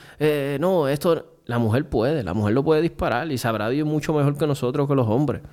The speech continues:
A eso es lo que voy, mujer, ejerza su derecho, demuéstrelo en cosas así. Que usted tome rienda de su vida, que usted la pueda proteger,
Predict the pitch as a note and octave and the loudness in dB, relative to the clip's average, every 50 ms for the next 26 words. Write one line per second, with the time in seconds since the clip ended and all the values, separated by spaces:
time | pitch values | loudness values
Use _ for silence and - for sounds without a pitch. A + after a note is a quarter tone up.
0 | - _ _ _ - - _ _ _ _ _ _ _ _ _ _ - - - A2 | -20 _ _ _ -20 -20 _ _ _ _ _ _ _ _ _ _ -12 -8 -6 -6
1 | - - D3 D#3+ D3+ C#3+ C3+ D3 D#3 C#3+ B2 A#2 C#3 D#3 C#3+ - - A2+ G#2 G#2 | -4 -4 -2 -2 0 0 0 0 0 -2 -2 -2 -2 -2 -4 -6 -8 -6 -6 -6
2 | A2 A#2+ - D3 C#3 - D#3+ C#3+ A#2+ G2 A2 C#3 D3 - C#3+ A#2+ G#2 G2+ G#2 B2+ | -6 -6 -8 -10 -12 -10 -8 -6 -4 -4 -2 -4 -2 0 0 0 0 2 2 2
3 | D#3 D#3 - - - C#3 A#2 - - A2+ - - - - - A#2+ G#2+ - - C3 | 2 2 0 0 0 0 2 2 0 -2 -6 -14 -10 -4 -2 -2 0 0 0 0
4 | C#3 - - C#3+ C#3 A#2 G2+ - - C#3 C3+ B2+ C#3 - - _ _ _ _ _ | 0 0 -2 -6 -8 -8 -10 -8 -4 -4 -4 -4 -6 -10 -20 _ _ _ _ _
5 | _ _ _ _ _ _ _ _ _ - A#2+ - - B2 A#2 - D3+ D3 D#3 D#3 | _ _ _ _ _ _ _ _ _ -14 -14 -6 -4 -4 -2 0 0 2 2 2
6 | C#3+ C3 A2+ A2+ A2+ A#2+ C3 C#3 C#3+ D3+ D3 C#3+ C3+ B2+ A#2 - B2 G#2+ A2 B2 | 2 2 0 0 0 2 2 2 2 2 2 2 2 0 0 -2 -2 -2 0 2
7 | C#3 C#3 B2 A2 G#2+ G2+ - - A#2 B2 B2 B2 B2+ C3+ C3+ C3 B2+ C3 B2+ A#2+ | 2 2 0 0 -2 -4 -4 -2 -2 -2 -2 -2 0 0 2 2 2 2 2 2
8 | A2+ G#2 G2+ F#2+ G2 F#2 A#2+ A#2+ A2 G2 - | 2 2 0 0 0 0 0 0 -2 -4 -8